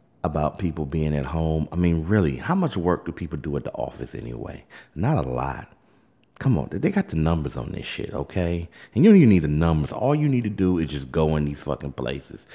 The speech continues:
People work diligently, if that, four hours a day. Four hours a day, okay? Four to six. If somebody's really into it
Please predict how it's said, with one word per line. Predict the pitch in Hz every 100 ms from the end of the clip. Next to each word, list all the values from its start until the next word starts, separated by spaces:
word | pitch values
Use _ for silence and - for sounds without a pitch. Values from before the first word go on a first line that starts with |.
| - - -
People | 147 139 117 107
work | 87 85 85 82 - - - _ _ _ _ 85 80
diligently, | 101 92 92 87 80 80 85 82 80 - _ _ - - _
if | 85 -
that, | - 67 67 60 - _ _ _ _ _
four | - - 226 104
hours | 71 69 69
a |
day. | 58 - - - - - _ _ _ _ _ _ - -
Four | - - 151 127
hours | 82 78 69
a | 62
day, | 55 58 - - _ -
okay? | 85 104 101 98 92 - - _ _ _ _ _ _ _ - -
Four | - 180 165
to | 90
six. | - - 73 -
If | 92
somebody's | - 180 135 90 80
really | 80 87 95 92 87
into | 80 73 64 64
it | 71 -